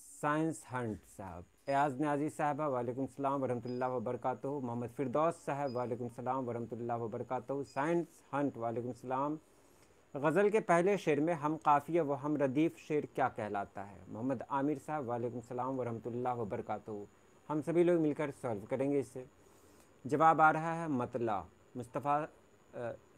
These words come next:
साहब और अकरम साहब ने मतला कह दिया है। अबू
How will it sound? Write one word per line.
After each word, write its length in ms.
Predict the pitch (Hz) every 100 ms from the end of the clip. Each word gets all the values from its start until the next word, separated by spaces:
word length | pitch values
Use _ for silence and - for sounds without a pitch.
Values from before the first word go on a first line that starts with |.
| -
साहब 320 | 147 151 143 - 127
और 140 | 120
अकरम 360 | 117 147 147 151 - - - - - -
साहब 380 | 131 139 135 - - - -
ने 100 | 156
मतला 340 | 156 147 147 147
कह 180 | 147 139
दिया 240 | 139 139
है। 160 | 139 196 - _ _ _ _ _ _ - - - - - - - _ _ _ - - - - - - - - - - - - - - _ -
अबू 500 | 139 123 151 156